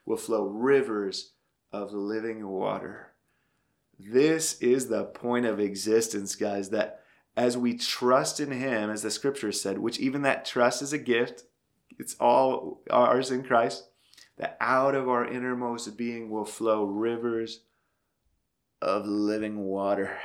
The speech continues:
Ah, even as I'm talking today, let's feel the rivers. Shiga-diga-diga-diga-diga-diga. Amplified says, "From his innermost being shall flow continuously springs and rivers."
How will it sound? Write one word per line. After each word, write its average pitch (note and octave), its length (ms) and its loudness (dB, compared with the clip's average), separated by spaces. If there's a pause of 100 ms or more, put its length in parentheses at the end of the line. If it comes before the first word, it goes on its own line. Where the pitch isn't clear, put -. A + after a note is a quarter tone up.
(180)
Ah, - 640 -2
even D#3+ 200 4
as D#3 120 2
I'm B2+ 140 8
talking A#2 340 6
today, G#2 280 2
let's A#2+ 400 2
feel C#3+ 360 4
the A#2 160 4
rivers. G#2+ 720 4 (580)
Shiga-diga-diga-diga-diga-diga. G#2 1500 0
Amplified B2 640 6
says, A2+ 160 0
"From A#2 180 2
his A2 180 -6
innermost C3 540 -2
being A#2 220 0
shall G#2+ 180 0
flow A2+ 260 4
continuously G#2+ 920 -4
springs C#3+ 640 0
and G#2+ 400 -6
rivers." G#2+ 560 0